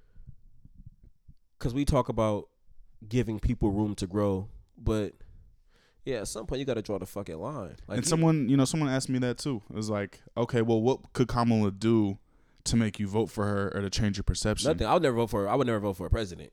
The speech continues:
Speaker 1: anyway. Like, that's just what it is.
Speaker 2: And I'm like, "She literally spent her whole career," right? I could understand this notion, right,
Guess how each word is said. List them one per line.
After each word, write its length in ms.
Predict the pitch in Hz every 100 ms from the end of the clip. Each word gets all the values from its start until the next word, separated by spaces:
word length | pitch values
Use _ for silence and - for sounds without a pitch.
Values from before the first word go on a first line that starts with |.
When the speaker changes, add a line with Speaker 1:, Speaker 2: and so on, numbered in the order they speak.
| -
Speaker 1:
anyway. 320 | 101 82 67
Like, 180 | 69 82
that's 240 | 92 101
just 280 | 78 69 76
what 140 | 85 73
it 120 | 78
is. 360 | 78 76 - - - _ -
Speaker 2:
And 140 | 117
I'm 120 | 113
like, 220 | 110 104 101 -
"She 260 | - - 113
literally 360 | 113 120 117 113
spent 380 | - 107 98
her 180 | 107 95
whole 260 | 95 113 135
career," 480 | - 107 90 101 - -
right? 300 | 98 101 - - - _ -
I 120 | 160
could 160 | 170 175
understand 640 | 151 143 - 131 127 120
this 120 | 113 110
notion, 440 | 110 104 - 90
right, 240 | 95 98